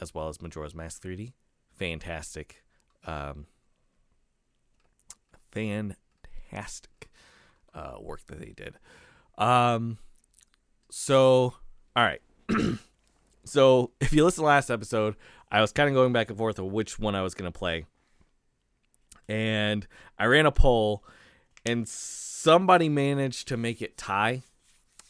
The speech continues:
I ran it for one hour, and the poll tied, uh, between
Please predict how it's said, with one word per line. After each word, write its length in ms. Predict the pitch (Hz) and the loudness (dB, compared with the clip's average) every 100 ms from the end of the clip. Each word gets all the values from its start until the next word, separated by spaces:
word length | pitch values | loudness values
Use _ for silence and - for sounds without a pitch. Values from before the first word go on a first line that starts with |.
| - | -8
I 80 | 98 | -6
ran 180 | 110 | -4
it 60 | 110 | -6
for 100 | 95 | -8
one 160 | 92 101 | -8 -6
hour, 320 | 90 82 76 _ _ _ _ | -6 -8 -10 _ _ _ _
and 140 | 101 98 | -10 -10
the 20 | |
poll 260 | - 104 98 | -6 -6 -6
tied, 340 | 82 76 76 _ _ _ _ _ _ _ _ _ _ - - _ _ _ _ _ | -10 -16 -16 _ _ _ _ _ _ _ _ _ _ -20 -20 _ _ _ _ _
uh, 460 | 101 101 98 98 98 | 0 2 4 2 0
between 720 | 95 - 120 117 117 110 | -6 -8 -6 -4 -4 -6